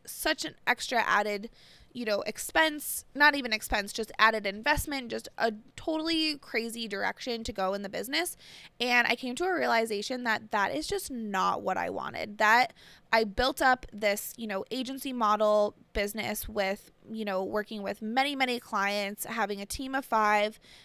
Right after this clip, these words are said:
um, you know, going and doing really, really well and building a really good name for ourselves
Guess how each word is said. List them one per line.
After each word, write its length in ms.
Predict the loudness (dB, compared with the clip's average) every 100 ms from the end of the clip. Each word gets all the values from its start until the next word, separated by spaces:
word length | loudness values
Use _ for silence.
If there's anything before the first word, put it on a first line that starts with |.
| -4 2
um, 480 | 4 4 -2 -10 -14 _ _ _ _ _ _ -20 -12
you 200 | -4 0
know, 400 | 0 0 -6 4
going 560 | 6 6 4 0 -8 -4
and 560 | -4 -4 -10 -16 -14 -4
doing 320 | -2 -2 0
really, 240 | 0 0
really 280 | 0 0 0
well 380 | 0 2 4 4
and 320 | 2 -4 -4
building 320 | -2 -2 -2
a 60 | -4
really 240 | -2 -2
good 180 | -2 -4
name 260 | -4 -10 -8
for 360 | -4 -2 -2 0
ourselves 680 | -2 0 0 0 -4 -12